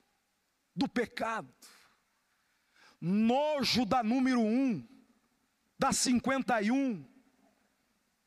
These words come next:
Nojo, nojo, dá náuseas pra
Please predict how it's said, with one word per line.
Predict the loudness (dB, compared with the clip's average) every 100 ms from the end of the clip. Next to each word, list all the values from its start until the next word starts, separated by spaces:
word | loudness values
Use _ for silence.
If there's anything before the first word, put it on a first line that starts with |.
| _ _ _ _ _ _ _
Nojo, | -4 0 0 0 0 -2 0 0 -2 -6 -16 _ _ _ _ _ _ _ _ _ _ _ _ _ _ -6
nojo, | -4 0 0 0 0 -2 -2 0 0 -2 -6 -18 _ _ _ _ _ _ _ _ _ _ _ _ _ _ _ _ _ _ -4
dá | -2 0
náuseas | 0 2 0 0 0 0 -2
pra | 0 0